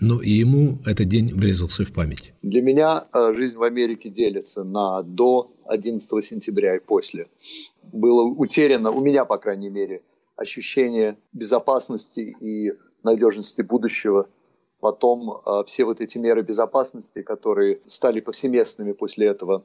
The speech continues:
Speaker 2: это тоже как-то не вяжется с моим предыдущим до этого опытом Америки. Ну и потом у многих у нас, я не знаю, как у вас, но вот у меня было, я немножко купился вот на этот тезис Фукиямы, знаменитый Франсиса Фукиямы, о конце истории,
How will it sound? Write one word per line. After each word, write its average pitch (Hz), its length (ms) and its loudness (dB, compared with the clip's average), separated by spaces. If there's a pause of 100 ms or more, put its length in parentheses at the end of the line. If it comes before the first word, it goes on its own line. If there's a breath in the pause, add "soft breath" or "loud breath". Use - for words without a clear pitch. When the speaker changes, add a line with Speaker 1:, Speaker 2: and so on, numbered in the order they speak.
(140)
Speaker 2:
это 110 200 -2
тоже 120 240 0
как-то 113 240 -2
не 117 100 -6
вяжется 117 340 0
с - 120 -16
моим 113 220 -4
предыдущим 117 680 -2
до 107 80 2
этого 104 320 0
опытом 107 440 -2
Америки. 101 560 -2 (400 loud breath)
Ну 147 60 2
и 156 60 4
потом 196 260 2
у 208 80 2
многих 185 460 -2
у - 20 -6
нас, 123 240 -2
я 117 80 -6
не 117 120 -10
знаю, 117 200 -6
как 113 220 -6
у - 20 0
вас, 147 280 0
но 123 80 -8
вот 117 140 -8
у - 60 -16
меня 147 300 0
было, 143 260 4
я 123 160 0
немножко 143 520 -2 (180)
купился 147 560 0
вот 113 160 0
на 127 80 2
этот 120 260 -2
тезис 117 360 0
Фукиямы, 131 640 -2
знаменитый 104 540 -10
Франсиса 107 420 -4
Фукиямы, 131 600 -2 (140)
о 110 240 2
конце 131 380 0
истории, 98 580 -4